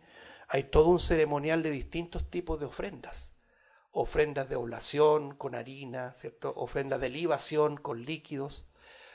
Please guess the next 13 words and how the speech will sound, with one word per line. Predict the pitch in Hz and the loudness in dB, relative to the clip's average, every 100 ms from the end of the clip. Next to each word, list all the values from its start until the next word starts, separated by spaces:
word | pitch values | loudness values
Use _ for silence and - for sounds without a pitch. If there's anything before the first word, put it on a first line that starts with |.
| - | -6
ofrendas | 170 - 156 160 151 | -2 2 4 4 0
que | - 151 | -2 0
eran | 143 | 0
quemadas | 139 135 143 127 | -2 -2 0 0
aparte | 120 160 196 - 147 | 6 8 8 6 0
del | 135 | 0
animal | 131 131 147 165 - _ _ _ | -2 0 0 0 -6 _ _ _
y | 143 | -6
ofrendas | 123 156 156 147 | -2 0 0 -2
de | 139 | -4
holocausto | 131 123 180 170 - - | -4 2 2 2 -4 -2
que | 143 | 4
eran | 160 170 | 4 2